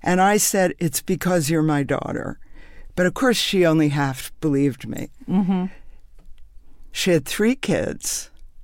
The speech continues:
Speaker 1: She always wanted kids young 'cause she's an only child.
Speaker 2: Right.
Speaker 1: Only children want three children, right? They, they were lonely. So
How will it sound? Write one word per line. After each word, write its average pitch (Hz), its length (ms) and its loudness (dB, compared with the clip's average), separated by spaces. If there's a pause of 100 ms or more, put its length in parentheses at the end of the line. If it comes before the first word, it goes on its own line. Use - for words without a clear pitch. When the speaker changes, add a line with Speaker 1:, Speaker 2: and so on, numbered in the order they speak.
(100)
Speaker 1:
She - 260 0 (160)
always 196 460 6
wanted 135 400 -4
kids 131 400 -2
young 135 340 2
'cause 185 200 2
she's 240 240 2
an 240 120 6
only 233 340 4
child. 156 680 -4
Speaker 2:
Right. 151 300 -2 (100)
Speaker 1:
Only 240 320 6
children 202 520 4
want 185 240 4
three 180 340 2
children, - 720 -4
right? 170 280 4 (200)
They, 185 300 4
they 208 200 4
were 220 160 8
lonely. 226 520 4 (760)
So 185 500 4